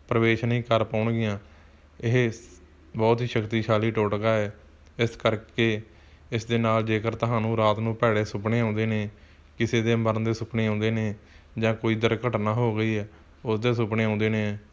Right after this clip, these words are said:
ਜਾਂ ਸੱਪ ਦਿਖਾਈ ਦਿੰਦੇ ਨੇ, ਮਰੇ ਹੋਏ ਰਿਸ਼ਤੇਦਾਰ ਦਿਖਾਈ ਦਿੰਦੇ ਨੇ, ਜਿਸ ਨੂੰ ਦੇਖ ਕੇ ਤੁਸੀਂ ਰਾਤ ਨੂੰ ਡਰ ਜਾਂਦੇ ਹੋ, ਉੱਠ ਕੇ ਬੈਠ ਜਾਂਦੇ ਹੋ, ਤਾਂ ਉਸ ਦੇ ਲਈ ਵੀ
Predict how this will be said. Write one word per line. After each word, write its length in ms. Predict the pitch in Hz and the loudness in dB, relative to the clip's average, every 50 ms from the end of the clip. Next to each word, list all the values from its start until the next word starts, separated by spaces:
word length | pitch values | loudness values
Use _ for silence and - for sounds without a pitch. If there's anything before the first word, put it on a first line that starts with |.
| - | -6
ਜਾਂ 380 | 110 110 107 107 110 110 107 104 - - - - - _ - | -2 0 2 2 2 2 0 -2 -6 -12 -20 -20 -20 _ -20
ਸੱਪ 360 | - - - 113 107 - 127 | -8 0 0 0 2 0 0
ਦਿਖਾਈ 360 | 117 120 - - 110 110 110 | 0 0 2 2 2 2 2
ਦਿੰਦੇ 320 | 104 110 107 104 110 110 110 | 0 -2 -2 -2 -2 -2 -2
ਨੇ, 220 | 110 107 104 104 - - - - - - _ _ | -2 -4 -4 -6 -10 -14 -20 -20 -20 -20 _ _
ਮਰੇ 280 | 113 107 107 107 113 120 | -4 -2 0 2 2 2
ਹੋਏ 160 | 127 123 117 | 4 2 2
ਰਿਸ਼ਤੇਦਾਰ 460 | 110 104 - - 117 107 113 110 113 | 0 0 0 0 0 2 4 2 2
ਦਿਖਾਈ 320 | 107 110 107 110 104 107 104 | 2 0 0 0 0 0 0
ਦਿੰਦੇ 300 | 104 107 104 104 107 107 | -2 -2 -2 -2 -2 -2
ਨੇ, 220 | 107 104 104 101 104 - - - - - - - - - | -2 -2 -4 -6 -8 -12 -20 -20 -20 -20 -20 -20 -16 -10
ਜਿਸ 180 | 110 107 - 117 | -10 -6 -2 -2
ਨੂੰ 140 | 120 117 107 | -2 0 0
ਦੇਖ 280 | 113 110 107 107 107 | 2 2 2 0 0
ਕੇ 240 | - 117 113 110 107 | -2 -2 0 0 -2
ਤੁਸੀਂ 360 | 107 - 110 104 - 117 113 | -4 -6 -8 -4 -2 0 2
ਰਾਤ 180 | 110 107 104 110 | 2 2 2 2
ਨੂੰ 140 | 113 113 104 | 0 2 2
ਡਰ 160 | 104 107 107 | 2 2 2
ਜਾਂਦੇ 360 | 104 113 107 107 104 110 110 | 2 0 0 0 0 0 0
ਹੋ, 220 | 107 107 104 95 - - - - - - - - - - - - - - - - | 0 -2 -4 -6 -10 -16 -20 -20 -20 -20 -20 -20 -20 -20 -20 -20 -20 -20 -14 -4
ਉੱਠ 220 | 123 113 107 - - | -2 -2 -2 -2 -2
ਕੇ 140 | - 120 117 | 0 0 2
ਬੈਠ 280 | 107 107 107 110 120 | 4 4 4 4 4
ਜਾਂਦੇ 300 | 113 117 107 104 107 110 | 2 0 0 2 2 2
ਹੋ, 200 | 110 104 101 98 - - - - - - - | 2 0 0 -2 -6 -14 -20 -20 -20 -8 -4
ਤਾਂ 100 | 113 107 | -4 -2
ਉਸ 220 | - 113 113 101 | -2 -2 -4 -4
ਦੇ 180 | 104 113 113 110 | 0 0 2 2
ਲਈ 220 | 107 110 110 110 | 2 0 0 0
ਵੀ 320 | 110 113 110 107 104 - | 0 0 -2 -2 -4 -6